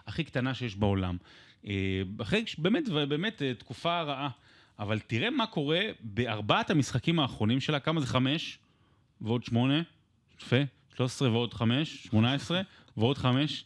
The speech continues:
עשרים, עשרים ושלושה שערים בארבעת המשחקים האחרונים של צ'לסי נכבשו. לה ארבע אחת בחוץ על טוטנהאם, ארבע ארבע מול, מול סיטי בבית, מפסידה ארבע אחת לניוקאסל,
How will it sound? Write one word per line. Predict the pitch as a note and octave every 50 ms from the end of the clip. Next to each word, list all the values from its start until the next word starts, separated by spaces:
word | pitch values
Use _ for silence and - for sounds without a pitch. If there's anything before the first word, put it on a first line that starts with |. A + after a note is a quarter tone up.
| _ -
עשרים, | A#2 - - C#3 D3+ C#3+ - - - - _
עשרים | A#2 - - - E3+ G3+ B3+ B3+
ושלושה | C4 G3+ - D#3 C#3+ B2+ - F3 F3 F3+
שערים | - - C3 A2 G#2+ G#2 G#2+ B2+ D3 F#3 A#3+ C4 - - - - - _ _
בארבעת | - G#2 A2+ A#2 A2+ A2 A2+ D#3+ G3+ A3+ A3+ F#3
המשחקים | D3+ B2+ - - C3 A#2+ - E3 E3
האחרונים | C#3 A2+ - C3 C3 C#3 A#2+
של | - A2+
צ'לסי | - - D3 D3+ C#3 - C#3
נכבשו. | B2+ A2+ - A2 A2+ G#2+ - - C#3+ G#2 - - - - - - _ _ -
לה | A2 A2 C#3+ E3+ F3 D#3 D3 B2+ A#2+
ארבע | G#2 B2 D3+ D3+ D3 D3+
אחת | C#3 - D#3 D#3 D3+ D3 - -
בחוץ | A#2+ B2 - D3 C#3 - -
על | C#3
טוטנהאם, | B2 - C#3 A#2+ - - F#2 D#2 D2 C#2+ - - - - - - -
ארבע | A#2+ C#3+ C3+ C#3 C#3+ C#3+ D3
ארבע | D3+ D3+ C#3+ C#3+ C#3+
מול, | C#3+ C#3+ C#3+ C#3 B2 - - C#3
מול | C3+ C#3+ C#3+
סיטי | B2+ - - C#3 - C#3+
בבית, | B2 C3 B2 A2 A2+ F#2+ E2+ E2 - - - - - - -
מפסידה | G#2 G2+ - - B2+ A2+ C3+ D3
ארבע | D3+ D3+ C#3+ D3+
אחת | C#3 B2+ D3 C#3 -
לניוקאסל, | C#3+ C#3 D3+ D3 - - G#2 E2+ - - - E2+ E2